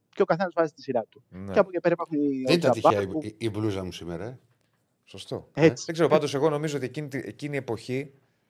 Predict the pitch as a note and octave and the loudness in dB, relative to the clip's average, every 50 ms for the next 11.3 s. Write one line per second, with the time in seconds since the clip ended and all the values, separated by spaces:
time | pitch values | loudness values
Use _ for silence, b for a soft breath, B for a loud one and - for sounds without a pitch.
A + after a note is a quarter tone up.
0 | _ _ _ _ - D3+ C#3+ - C#3+ - E3+ C#3+ A#2 A#2+ A#2 B2+ A2+ E2 D2+ F2 | _ _ _ _ -8 -8 -6 -4 -2 0 0 0 0 0 -2 -2 -4 -4 -6 -12
1 | F2+ - C3 C#3 C3+ B2 A2+ G#2+ G2+ G#2 - - C3+ A#2 G#2 G#2+ G2+ G2+ A2+ B2+ | -10 -8 -6 -4 -4 -4 -4 -4 -6 -8 -8 -6 -6 -4 -2 -2 -2 -2 -2 -2
2 | A#2+ A#2+ A#2 _ _ - b b b b b b b b b b - F2 - - | -4 -6 -8 _ _ -20 b b b b b b b b b b -10 -8 -6 -6
3 | C3 - A2+ A#2 B2+ B2 B2+ - A#2 A2 - - - F#2+ G2+ - - - _ _ | -6 -4 -2 -2 -2 -2 -2 -6 -10 -12 -12 -12 -12 -10 -10 -10 -12 -16 _ _
4 | _ _ _ _ - G#2 - A2+ A#2 B2 B2+ A#2 - - - _ _ _ E2+ F2+ | _ _ _ _ -10 -4 -2 0 0 0 0 -2 -6 -10 -16 _ _ _ -8 -6
5 | F#2+ F2 F#2 G#2 G2 F2+ - F#2+ F2 - - G2+ G2 F#2 F2+ E2+ - E2+ - - | -4 0 2 2 2 0 -2 -8 -12 -10 -6 -4 -4 -4 -4 -6 -10 -14 -14 -8
6 | - G#2 G#2 G#2 F#2+ - - A2+ G#2 G#2 A#2 B2 A#2+ A2 A#2 - - F#2+ E2+ F#2 | -4 -2 -2 -2 -2 -4 -4 -6 -4 -2 -2 -2 -2 -4 -6 -8 -8 -8 -8 -8
7 | F#2 F#2+ F#2 - - B2+ C3 B2+ - _ _ _ _ _ _ _ _ _ _ _ | -8 -10 -10 -8 -8 -10 -10 -12 -16 _ _ _ _ _ _ _ _ _ _ _
8 | _ _ _ _ _ _ _ _ _ _ _ _ _ _ _ _ _ _ _ - | _ _ _ _ _ _ _ _ _ _ _ _ _ _ _ _ _ _ _ -14
9 | - G#2 F2+ F2+ D#2+ D#2 D#2+ D#2+ D2+ - _ _ _ _ _ _ _ _ _ _ | -12 -8 -6 -6 -6 -6 -6 -8 -10 -14 _ _ _ _ _ _ _ _ _ _
10 | _ _ _ _ _ _ _ _ _ - C#2+ - F#2 F#2+ - F2+ F2+ E2+ F#2 G2 | _ _ _ _ _ _ _ _ _ -18 -16 -12 -12 -12 -10 -12 -8 -4 -2 0
11 | A2+ B2 A2+ A2+ B2 B2 | 0 0 -2 -4 -6 -8